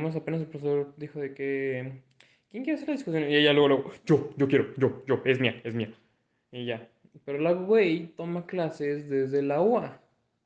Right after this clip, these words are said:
Entonces, porque es becaria. Entonces, literalmente, el internet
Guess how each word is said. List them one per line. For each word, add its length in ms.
Entonces, 1300
porque 240
es 80
becaria. 440
Entonces, 880
literalmente, 1200
el 100
internet 720